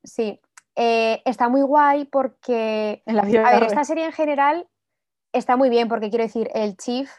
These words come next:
Speaker 1: de policía es gay, abiertamente gay, y nadie tiene ningún problema con ello. Entonces, en general, lo que es la sexualidad de la gente de esta serie está como bastante normalizada. Pero está muy guay porque a mí me, me, o sea, me representa un poquito, me gustó mucho la salida de,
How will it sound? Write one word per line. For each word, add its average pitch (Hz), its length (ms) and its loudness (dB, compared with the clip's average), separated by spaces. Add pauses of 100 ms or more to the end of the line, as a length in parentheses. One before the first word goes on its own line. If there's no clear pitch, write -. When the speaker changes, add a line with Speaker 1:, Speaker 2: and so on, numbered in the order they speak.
(120)
Speaker 1:
de 220 340 -4
policía 226 460 -2
es 220 120 -2
gay, 196 300 -4 (120)
abiertamente 208 600 -2
gay, 208 380 -4
y 214 220 -8
nadie 202 220 -4
tiene 202 160 -6
ningún 196 180 -10
problema 202 300 -4
con 202 160 -6
ello. 208 120 -8
Entonces, 214 440 -8 (460)
en 226 140 -4
general, 220 340 0
lo 247 100 0
que 240 60 -2
es 226 60 -6
la 240 100 0
sexualidad 220 460 -2
de 214 100 -2
la 226 120 -2
gente 214 260 -8
de 214 40 -4
esta 220 200 -8
serie 220 180 -4
está 214 160 -8
como 220 160 -4
bastante 208 320 -6
normalizada. 196 720 -8 (440)
Pero 233 180 4
está 240 180 -2
muy 277 140 0
guay 277 360 2
porque 226 680 -4
a - 80 -2
mí 226 120 -2
me, 254 240 0 (220)
me, 214 420 -2
o 233 60 -6
sea, 226 120 -2
me 220 80 0
representa 214 360 -2
un 220 40 -8
poquito, 220 300 -6
me 190 80 -4
gustó 196 280 -6
mucho 233 300 -8
la 196 160 -6
salida 208 440 -6
de, 214 320 -14